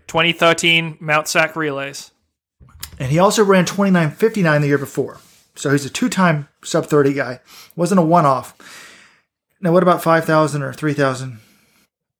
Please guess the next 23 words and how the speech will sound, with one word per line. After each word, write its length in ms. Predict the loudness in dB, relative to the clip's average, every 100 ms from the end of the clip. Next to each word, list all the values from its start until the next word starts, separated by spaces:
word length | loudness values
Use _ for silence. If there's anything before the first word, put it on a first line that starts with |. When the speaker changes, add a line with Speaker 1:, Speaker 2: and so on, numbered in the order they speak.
| _ _
Speaker 1:
Five 340 | -2 0 2
thousand, 720 | 4 4 4 2 -2 -2 -6 -12 _ _ _
uh, 340 | -2 2 2 2
fourteen 360 | 0 0 0 0
twenty-five. 680 | -2 0 2 2 0 -4 _ _ _ _
Indoors 460 | -4 0 4 4 2
at 100 | -2
B 180 | 0 2 2
U, 180 | 0 -4
so 420 | -4 -2 -4 -6 -14
apply 320 | -4 2 2
whatever 240 | 2 -2 -4
conversion 540 | -6 -2 -2 -2 -8
you 100 | -10
wanna 200 | -10 -12
apply 380 | -14 -8 -4 -4
there. 320 | -4 -6 -8 _ _ _ _ _ _ _ _ _
Uh, 260 | 2 4 4
three 220 | 2 -2
K 580 | 2 2 4 4 0 -4 _ _ _ _ _ -6
was 160 | -6 -2
eight 240 | -2 -2
twenty-four. 1120 | -6 -4 -6 -10 -16 -18 -4 0 0 -2 -6